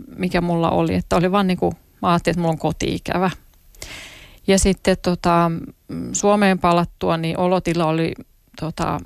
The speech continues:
tietysti hetken aikaa varmaan ihan hyvä, koska mä olin päässyt takaisin kotiin.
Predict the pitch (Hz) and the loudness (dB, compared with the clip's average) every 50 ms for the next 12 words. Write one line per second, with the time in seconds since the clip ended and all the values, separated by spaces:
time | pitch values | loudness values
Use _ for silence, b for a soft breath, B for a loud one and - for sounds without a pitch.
0 | - _ _ - - 165 - - 175 170 - - - 175 170 170 170 175 180 170 | -14 _ _ -8 -8 -6 -4 -2 -4 -4 -2 -2 -2 0 0 0 0 0 0 0
1 | 180 180 175 165 165 180 160 165 170 208 226 254 247 247 - - - - 165 151 | 0 0 0 0 -2 -2 -2 -2 -4 -2 -2 -2 -2 -2 -4 -6 -6 -4 -2 0
2 | 160 180 208 - 202 190 196 - - 196 - - 196 - 196 190 - 190 185 - | 0 0 0 2 2 2 2 0 -2 -4 -2 -2 0 0 0 0 0 -2 0 0
3 | 185 180 175 - - 175 170 170 170 | 0 0 0 0 2 2 2 2 0